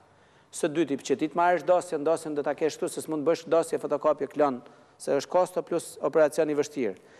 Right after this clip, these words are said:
Pra, ti çfarë do shkosh? Do marrësh vërtetim që del nga sistemi. Ndërkohë që atë mund ta bëjnë, përderisa ne, një Albania shumë çdo gjë, pavarësisht se na dolën. Edhe vërtetimin e çështjes mund ta nxjerrësh nga sistemi vet.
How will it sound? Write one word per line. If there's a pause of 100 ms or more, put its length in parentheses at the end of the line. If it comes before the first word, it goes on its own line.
(240)
Pra,
ti
çfarë
do
shkosh?
Do
marrësh
vërtetim
që
del
nga
sistemi. (460)
Ndërkohë
që
atë
mund
ta
bëjnë, (280)
përderisa
ne,
një
Albania
shumë
çdo
gjë,
pavarësisht
se
na
dolën. (580)
Edhe
vërtetimin
e
çështjes
mund
ta
nxjerrësh
nga
sistemi
vet.